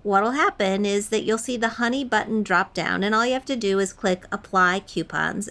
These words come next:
wait a few seconds as it searches, and if Honey finds a working coupon, you'll watch the price drop in real time. So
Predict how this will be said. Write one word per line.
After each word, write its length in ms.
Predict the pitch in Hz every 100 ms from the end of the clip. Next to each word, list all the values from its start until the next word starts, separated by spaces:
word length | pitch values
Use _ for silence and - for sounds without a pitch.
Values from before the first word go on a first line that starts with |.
| -
wait 240 | 170 180 185
a 40 |
few 200 | 233 233
seconds 520 | 226 208 208 214 220 - 175
as 180 | 175
it 160 | 220 -
searches, 800 | - - 269 269 - 175 180 196
and 400 | - 190 196 208 - - - - -
if 220 | 247 294
Honey 460 | - 254 233 240 262
finds 580 | - 208 208 240 254 -
a 60 | 208
working 720 | 185 196 180 185 208 220 240
coupon, 580 | - 403 440 196 190 202
you'll 240 | 196 202
watch 460 | 208 175 175 - - -
the 100 | 214
price 480 | - 185 180 180 -
drop 380 | 156 151 - -
in 200 | 175 170
real 240 | 165 156 156
time. 400 | - - - -
So 300 | - 196